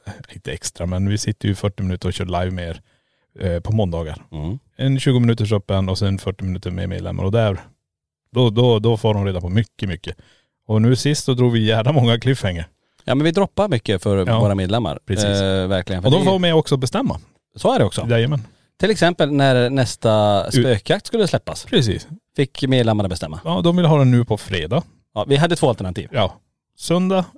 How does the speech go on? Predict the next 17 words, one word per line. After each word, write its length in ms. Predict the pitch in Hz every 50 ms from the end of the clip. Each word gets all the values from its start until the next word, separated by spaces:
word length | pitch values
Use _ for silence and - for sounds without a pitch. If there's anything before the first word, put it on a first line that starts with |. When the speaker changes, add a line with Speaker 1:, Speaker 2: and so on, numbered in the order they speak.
| _ -
Speaker 1:
eller 140 | 165 165 143
fredag. 280 | 117 95 80 62 - - - _ -
Speaker 2:
Mm. 240 | 95 80 78 78 - _ _ _ _ _ _ _ -
Speaker 1:
Och 100 | 120 120
då 80 | 123
sa 140 | 120 123 107
de 120 | 98 95 92
fredag 520 | - - 107 98 104 107 110 107 98 - - _ _ _ _ _
och 120 | 120 110
så 120 | 107 107 107
sa 360 | - 110 104 104 101 98 98
vi 540 | 98 95 92 92 90 87 90 92 82 85 - -
klockan 260 | - - - 117 107
nitton. 320 | 104 95 - - - - - - _ _ _ _ _ _ _ _ _ _ _ _ _ _ _ _ _ _ -
Och 60 | 101
de 160 | 98 92 90
sa 180 | 92 82 76